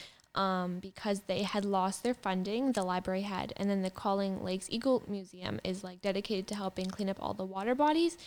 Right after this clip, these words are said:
I thought that was really special, so I was like, and some people, when I was, had Catherine's card, I had, like, these huge canopies, and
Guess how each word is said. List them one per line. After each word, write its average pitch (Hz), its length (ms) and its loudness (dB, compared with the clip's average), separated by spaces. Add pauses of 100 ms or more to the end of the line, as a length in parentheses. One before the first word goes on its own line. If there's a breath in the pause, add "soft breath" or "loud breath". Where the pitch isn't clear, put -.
(140)
I 208 120 -2
thought 202 160 2
that 202 60 4
was 202 120 2
really 196 220 4
special, 185 520 -2
so 180 280 -4
I 202 180 0
was 214 160 0
like, 226 260 0 (560 soft breath)
and 233 280 2 (300)
some 285 260 2
people, 269 340 4
when 247 100 6
I 220 100 4
was, 226 100 0
had 214 180 0
Catherine's 220 360 0
card, 214 140 -2
I 220 40 -2
had, 190 120 -2
like, 214 160 -4
these - 160 -14 (180)
huge 415 300 8
canopies, 269 720 0
and 214 240 2